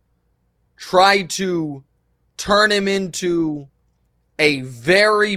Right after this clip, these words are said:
poor, poor man's Cam Newton, lean on the running and win that way. And the what if is what if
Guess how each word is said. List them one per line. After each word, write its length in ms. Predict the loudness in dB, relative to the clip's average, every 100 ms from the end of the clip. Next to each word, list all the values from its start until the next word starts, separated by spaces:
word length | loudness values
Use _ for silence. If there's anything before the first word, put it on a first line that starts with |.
| -8
poor, 580 | -16 -6 0 4 4 2
poor 500 | -4 -6 -2 0 0
man's 500 | -4 -6 -6 -6 -10
Cam 500 | -10 -6 -4 -4 -4
Newton, 580 | -2 -2 -2 -10 -14 -18 _ _ _ _ _ _
lean 420 | -4 -2 -2 0
on 220 | 0 0
the 80 | 0
running 440 | 0 2 2 -2 -4
and 160 | -4
win 220 | -4 -2
that 300 | 0 -2 -2
way. 340 | -10 -10 -14 -20 _ _ _ _ _ _ _ _ _ _ _ _ 0
And 680 | 2 2 2 0 -2 -8 -14 -2
the 160 | 0
what 360 | 2 4 4 6
if 500 | 4 4 2 -4 _ _ _ _ _ _ -2
is 280 | 0 0 -6
what 400 | -4 2 4 6
if 580 | 4 4 0 -6 _